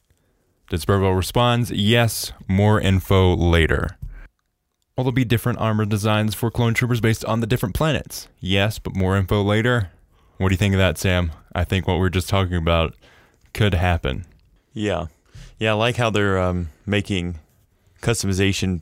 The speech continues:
Speaker 2: p-, per map. That, that's awesome. It's kinda like how they did Leia as an Endor suit when she's on Endor.
Speaker 1: Yeah.
Speaker 2: But obviously they're gonna take that a lot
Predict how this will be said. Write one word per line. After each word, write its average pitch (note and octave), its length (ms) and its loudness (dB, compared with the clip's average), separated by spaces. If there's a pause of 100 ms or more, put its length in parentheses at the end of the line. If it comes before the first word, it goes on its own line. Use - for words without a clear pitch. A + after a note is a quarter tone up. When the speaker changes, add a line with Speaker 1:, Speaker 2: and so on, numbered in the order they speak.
Speaker 2:
p-, - 80 -4 (360)
per F2+ 460 0
map. F2+ 400 -2
That, F2 340 -2
that's F2 220 -4
awesome. E2+ 320 -2
It's F2 100 -6
kinda G2+ 240 -2
like F#2 340 -2 (680)
how F#2+ 160 -2
they G2 120 0
did F2+ 320 0 (360)
Leia F#2+ 500 2
as E2+ 220 0
an B1+ 80 0
Endor F#2 560 0 (420)
suit A2+ 320 0
when F#2 80 -2
she's G2 200 0
on G#2+ 120 2
Endor. A2 380 -2 (160)
Speaker 1:
Yeah. F#2 260 2 (100)
Speaker 2:
But D#2+ 160 -2 (400)
obviously F#2+ 500 -2
they're F2+ 100 0
gonna F2 160 -2
take - 220 -4
that D#2+ 180 0 (160)
a - 80 -2
lot E2+ 280 0